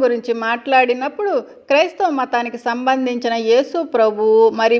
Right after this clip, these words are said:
మేరీ మ్యాగ్డలిన్ యొక్క ఇంకొక కథ గుర్తుకొచ్చింది. క్రైస్తవ మతంలో ఆమెను పశ్చాత్తాపపడే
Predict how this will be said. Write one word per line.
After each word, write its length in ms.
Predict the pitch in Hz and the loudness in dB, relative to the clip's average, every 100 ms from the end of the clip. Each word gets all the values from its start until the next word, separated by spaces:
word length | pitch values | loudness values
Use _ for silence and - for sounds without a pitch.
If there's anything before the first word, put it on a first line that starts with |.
| 226 226 | 0 -2
మేరీ 640 | 233 254 262 247 233 226 233 226 220 | 0 2 4 4 2 0 0 -2 -6
మ్యాగ్డలిన్ 920 | 214 226 226 226 - 240 247 240 208 - - _ 262 | -2 -2 -2 -8 0 2 4 2 -2 -10 -20 _ 0
యొక్క 200 | 269 269 262 233 262 262 | 0 0 2 2 0 -4
ఇంకొక 360 | 294 302 294 254 247 | -6 -6 -6 -6 -4
కథ 140 | 247 285 | -2 -2
గుర్తుకొచ్చింది. 840 | 277 269 262 247 233 - 233 226 220 - - _ | -6 -6 -2 -2 -2 -6 -2 2 2 0 -16 _
క్రైస్తవ 420 | 277 339 339 403 311 | 2 2 0 -4 -2
మతంలో 420 | 254 240 233 254 254 240 | -2 -4 -2 -2 -2 -2
ఆమెను 340 | 262 277 254 254 254 | -4 -6 -6 -6 -4
పశ్చాత్తాపపడే 1160 | 233 240 311 320 320 262 240 233 240 226 233 | -6 -2 -2 -2 0 0 0 -2 -2 0 2